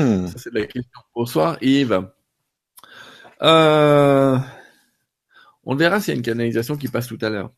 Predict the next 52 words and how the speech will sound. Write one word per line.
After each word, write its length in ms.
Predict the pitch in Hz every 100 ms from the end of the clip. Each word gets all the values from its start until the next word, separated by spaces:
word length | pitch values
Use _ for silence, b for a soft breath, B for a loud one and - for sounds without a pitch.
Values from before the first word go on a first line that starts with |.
| _ _ _ _ _ - -
Parce 140 | 123
que 80 | 139
ça 120 | 131 127
me 40 |
fait 80 | 135
penser 240 | 131 123
à 20 |
la 80 | 131
canalisation. 640 | 117 113 113 110 117 101 -
Faut 80 | 120
que 60 |
tu 100 | 127
saches 180 | 160 170
quelque 240 | 143 127 117
chose. 220 | 104 85 _ _ _ _ _ - - -
Par 180 | 180
exemple, 460 | 131 104 98 127 - B B B B
je 60 |
regardais 300 | 95 98 117
mon 120 | 117
petit 140 | 101 123
calendrier 460 | 120 101 104 117
qui 80 | 135
est 20 |
devant 180 | 98 90
moi. 280 | 101 139 160 B B B B
Le 100 | 104
seize 220 | 135 190
février, 420 | - 117 110 113
là, 100 | 101
je 80 | -
propose 300 | - 104 117
une 120 | 104 101
canalisation, 920 | 87 95 104 101 95 - 113 110 90
euh, 480 | 87 82 - - -
d'une 300 | 107 104 117
heure, 140 | 123
une 120 | 113 107
heure 120 | 98
et 60 |
demie. 240 | 95 95 - _ B B B B
Et 40 | 110
c'est 140 | -
assez 220 | 208 233
fantastique 500 | 196 170 131 123 190
de 80 | 143
voir 220 | 131 147
à 80 | 123
quel 200 | 120 117
point 240 | 117 151
les 140 | 139 113
guides, 480 | 104 131 170 104